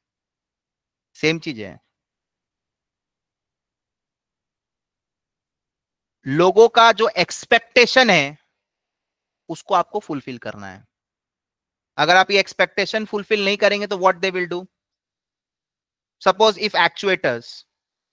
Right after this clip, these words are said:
do not live to your expectation, आप नेक्स्ट अटेम्प्ट में क्या करेंगे? स्विच करेंगे ना भाई? Same is the case with investor।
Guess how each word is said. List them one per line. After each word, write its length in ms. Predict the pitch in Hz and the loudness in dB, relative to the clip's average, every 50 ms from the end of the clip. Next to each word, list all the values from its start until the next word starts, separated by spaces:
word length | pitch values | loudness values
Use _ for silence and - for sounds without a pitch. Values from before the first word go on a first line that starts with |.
| _ _ _ - | _ _ _ -14
do 180 | 135 131 196 202 | -8 -6 -4 0
not 300 | 202 214 226 226 208 180 165 | 4 4 4 4 2 -2 -4
live 320 | 165 202 226 240 - - _ - 214 | 0 0 0 0 -2 -6 _ -10 -8
to 80 | 214 | -2
your 180 | 208 208 202 196 | 2 4 4 4
expectation, 720 | 190 - - - - 170 - _ - 139 117 - 113 98 - _ _ _ _ _ _ _ _ _ _ _ _ _ _ _ _ _ _ _ _ _ _ _ _ _ _ _ _ _ _ _ _ _ _ _ _ _ _ _ _ _ _ _ _ _ _ _ _ _ _ _ _ _ _ _ _ _ - | 4 2 -2 -6 -6 -6 -6 _ -8 -10 -10 -10 -16 -18 -20 _ _ _ _ _ _ _ _ _ _ _ _ _ _ _ _ _ _ _ _ _ _ _ _ _ _ _ _ _ _ _ _ _ _ _ _ _ _ _ _ _ _ _ _ _ _ _ _ _ _ _ _ _ _ _ _ _ 0
आप 180 | 165 180 190 185 | 0 0 0 0
नेक्स्ट 300 | 185 202 226 - - - | 0 0 0 0 0 -2
अटेम्प्ट 240 | - - 208 208 208 | -2 0 -2 -4 -4
में 100 | 208 196 | -4 -4
क्या 160 | - 175 147 | -2 -2 -2
करेंगे? 420 | - 131 113 107 104 101 95 101 117 _ _ _ _ _ _ _ _ _ _ _ _ _ _ _ _ _ _ _ _ _ _ _ _ _ _ _ _ _ _ _ _ _ - | -2 -4 -10 -12 -14 -18 -20 -20 _ _ _ _ _ _ _ _ _ _ _ _ _ _ _ _ _ _ _ _ _ _ _ _ _ _ _ _ _ _ _ _ _ _ -8
स्विच 240 | - - 233 233 - | -4 -4 -2 0 2
करेंगे 320 | - 233 240 262 285 285 | 2 2 4 4 4 4
ना 120 | 269 254 | 4 4
भाई? 180 | 214 190 151 123 - - _ _ _ _ _ _ _ _ _ _ _ _ _ - | 2 2 -2 -4 -10 -18 _ _ _ _ _ _ _ _ _ _ _ _ _ -18
Same 300 | - - 214 214 220 220 | -8 -4 -2 -2 -2 -4
is 100 | 190 175 | -4 -2
the 100 | 208 190 | -2 -2
case 240 | - 196 185 - - | -2 -4 -10 -8 -10
with 120 | 180 165 160 | -12 -12 -12
investor। 540 | 143 135 123 117 - - - 110 107 92 | -12 -12 -12 -14 -16 -16 -20 -20 -20 -20